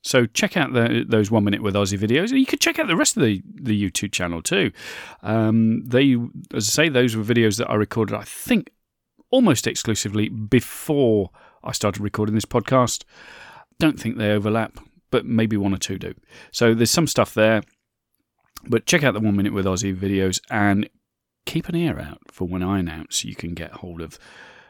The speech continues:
those ten more detailed videos that I've been recording. So, here we are then, start of the new year. Still, I mean, it's the first week, isn't it? We, we're day seven of the new year. How are those New Year's resolutions working out for you?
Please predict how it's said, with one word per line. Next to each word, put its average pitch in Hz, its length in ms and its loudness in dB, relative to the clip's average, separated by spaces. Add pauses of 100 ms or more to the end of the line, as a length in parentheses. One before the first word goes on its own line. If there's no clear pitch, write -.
(260)
those 98 460 0
ten 107 400 0
more 120 240 4
detailed 113 460 -4
videos 80 480 -12
that 98 260 -8
I've 104 220 -6
been 110 120 -2
recording. 113 380 -4 (600)
So, 175 260 -2 (1160)
here 196 180 4
we 131 100 6
are 90 120 2
then, 98 320 0 (160)
start 147 320 2
of 110 40 -2
the 101 60 2
new 90 180 2
year. 82 280 -2
Still, 143 540 2
I 127 160 -6
mean, 226 180 -4
it's - 100 -8
the 185 80 -8
first - 260 -2
week, - 220 -10
isn't - 140 -6
it? - 120 -10
We, 104 200 -2
we're 110 260 0
day 98 220 0
seven - 320 -4
of 92 100 -14
the 87 120 -12
new 85 180 -10
year. - 300 -14 (180)
How 156 580 0
are 131 140 2
those 117 440 0
New 110 120 2
Year's 101 420 0
resolutions 87 720 -6
working 85 340 -8
out 80 220 -12
for 87 100 -12
you? 71 240 -10